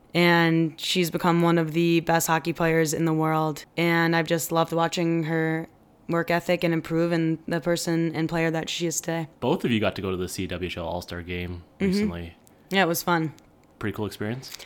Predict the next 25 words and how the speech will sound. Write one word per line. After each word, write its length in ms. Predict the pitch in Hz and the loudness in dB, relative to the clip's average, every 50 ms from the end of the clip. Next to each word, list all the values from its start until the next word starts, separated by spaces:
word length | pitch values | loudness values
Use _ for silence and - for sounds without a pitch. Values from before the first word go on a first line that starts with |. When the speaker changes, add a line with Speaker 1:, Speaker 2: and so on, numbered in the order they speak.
| - - - | -18 -4 0
Speaker 1:
Yeah, 200 | 190 190 190 185 | 2 4 4 4
and 100 | 180 185 | 4 4
we, 240 | 185 185 180 - - | 4 2 2 0 0
we 120 | 185 202 | -2 0
cheered 260 | 190 - 208 196 175 180 | 0 2 2 2 4 4
really 200 | 185 180 180 175 | 4 4 4 4
hard 200 | 180 185 180 - | 4 2 2 2
'cause 160 | 190 175 170 | -2 -2 0
we 140 | 175 175 175 | 0 0 0
were 60 | 170 | 0
both 240 | 165 175 170 165 185 | 0 -2 -2 0 -2
on 100 | 175 170 | -2 0
the 80 | 165 | 0
same 260 | - - 165 165 170 | 0 0 0 -2 -2
team. 400 | 165 - 180 165 165 190 214 240 - | -2 -2 -2 0 0 0 -2 -2 -4
Speaker 2:
Ah. 500 | - 87 85 - 85 85 85 82 85 82 | -8 -8 -8 -6 -6 -8 -8 -8 -10 -10
Speaker 1:
<laughs> 40 | - | -12
So 220 | - - 220 180 | 0 2 4 4
it 40 | 170 | 4
was, 180 | 170 160 160 - - - | 2 -2 -4 -8 -4 0
it 60 | 190 | 2
was 200 | 196 190 185 180 | 2 4 2 4
really 280 | 175 185 185 185 180 175 | 4 6 6 6 6 6
unique. 400 | 170 170 165 165 165 160 - - | 4 4 4 2 2 0 -2 -2
But 260 | - 165 165 156 143 | -2 0 0 0 -4